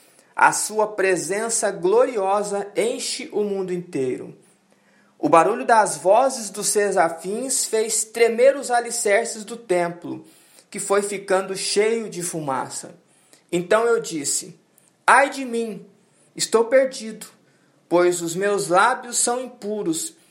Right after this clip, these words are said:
e moro no meio de um povo que também tem lábios impuros. E com os meus próprios olhos vi o Rei,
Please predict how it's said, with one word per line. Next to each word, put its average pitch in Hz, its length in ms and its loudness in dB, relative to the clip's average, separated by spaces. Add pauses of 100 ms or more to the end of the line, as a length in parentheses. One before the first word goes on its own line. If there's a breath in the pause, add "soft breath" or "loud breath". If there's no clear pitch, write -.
(200 soft breath)
e 185 80 0
moro 214 420 4
no 233 100 -8
meio 214 380 0
de 190 160 -8
um 214 140 -2
povo 240 480 2
que - 120 -16
também 214 580 0
tem 233 200 -6
lábios 160 420 0
impuros. 139 720 -10 (560 soft breath)
E 156 100 -4
com 180 320 0
os 185 140 -6
meus 185 340 0
próprios 254 640 0
olhos 202 420 0
vi 208 180 -8
o 262 100 -2
Rei, 185 460 -2